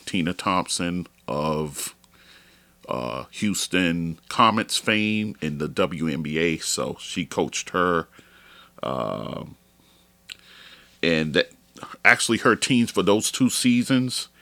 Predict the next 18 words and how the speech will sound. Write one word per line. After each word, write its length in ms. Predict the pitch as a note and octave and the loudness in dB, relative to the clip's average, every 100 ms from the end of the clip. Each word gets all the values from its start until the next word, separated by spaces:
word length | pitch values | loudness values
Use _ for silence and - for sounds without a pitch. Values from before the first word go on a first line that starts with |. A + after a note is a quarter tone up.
| - - - - | -20 -20 -20 -2
uh, 340 | D2 D#2+ D2 D#2 | 2 4 4 2
one 320 | E2+ A2 A2 | 2 2 2
year 160 | A2 G#2+ | 2 2
made 280 | G#2 G2+ | 2 2
it 120 | E2+ - | 0 -6
to 140 | - | -4
the 80 | F#2 | 0
Elite 460 | D#2+ D#2 A2 G2+ - | 0 2 0 -2 4
Eight, 340 | A#2 C3 B2+ - _ | 6 6 4 -4 _
and 180 | F2+ F2 | -2 0
then, 480 | F2+ F2+ F2 E2 E2 - - - - | 2 2 2 2 -2 -8 -20 -20 -2
uh, 400 | C#2+ D2+ C#2 D2+ - - - - - - | 2 4 2 -2 -6 -18 -20 -20 -20 -10
the 100 | - | -8
following 520 | - G2 F#2 E2+ D#2 | 2 4 6 4 2
year 240 | D#2 D#2 D#2 | 2 2 2
she 300 | - E2 D#2 | 0 -2 0
was, 440 | D2+ D2 C#2+ - - | 0 0 0 -4 -4
uh, 300 | C2 B1+ | -4 -6